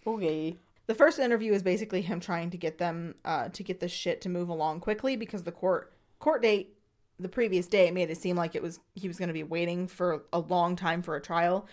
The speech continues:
Speaker 2: And, like, it was set for Mi-, March thirteenth. So, I mean, he's right.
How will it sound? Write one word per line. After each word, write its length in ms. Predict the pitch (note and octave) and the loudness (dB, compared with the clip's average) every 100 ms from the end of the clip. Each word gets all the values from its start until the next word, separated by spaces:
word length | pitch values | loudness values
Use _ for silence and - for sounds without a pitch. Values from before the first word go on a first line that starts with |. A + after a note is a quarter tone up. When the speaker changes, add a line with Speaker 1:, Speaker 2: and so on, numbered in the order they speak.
| - - - | -20 -20 -2
Speaker 2:
And, 140 | A3 | 2
like, 180 | A3+ G#3+ | 4 2
it 140 | A3+ G#3+ | 0 8
was 240 | A#3+ A#3+ | 8 8
set 340 | - A3 - - | 6 6 6 2
for 100 | F#3 | -2
Mi-, 280 | F3 E3+ - | 0 -2 -2
March 360 | F3+ F3+ F3 | 2 2 2
thirteenth. 640 | - F#3 - - F3+ F#3+ - - - - _ | 0 -2 0 -4 -6 -6 -14 -20 -20 -20 _
So, 440 | - A3 G3 F#3 - _ _ | 4 8 8 6 -2 _ _
I 140 | G3+ G#3+ | -2 0
mean, 200 | F#3 F#3 | 2 0
he's 340 | G3+ F#3+ F#3 | -2 -4 -4
right. 480 | E3 F3 E3+ D#3+ E3+ | -2 2 4 2 -2